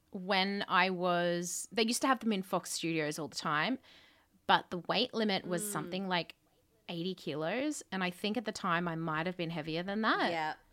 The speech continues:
Speaker 1: And I could never
Speaker 2: Yeah.
Speaker 1: go on them because I was always too heavy.
Speaker 2: I think the fact that I only just came in under the weight limit was another reason why I was too scared to do anything too funky on those things. I was like,
Speaker 1: Mm.
Speaker 2: "What if it snaps?"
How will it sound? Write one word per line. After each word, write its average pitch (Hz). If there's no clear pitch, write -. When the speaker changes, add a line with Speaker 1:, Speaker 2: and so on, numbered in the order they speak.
Speaker 1:
And 190
I 196
could 185
never 165
Speaker 2:
Yeah. 165
Speaker 1:
go 143
on 147
them 147
because 160
I 139
was 147
always 139
too -
heavy. 139
Speaker 2:
I 247
think 320
the 392
fact 247
that 240
I 214
only 202
just 185
came 170
in 160
under 160
the 175
weight 160
limit 160
was 170
another 151
reason 156
why 143
I 135
was 143
too -
scared 147
to 170
do 151
anything 143
too -
funky 143
on 135
those -
things. 190
I 214
was 202
like, 196
Speaker 1:
Mm. 180
Speaker 2:
"What 294
if 480
it 523
snaps?" -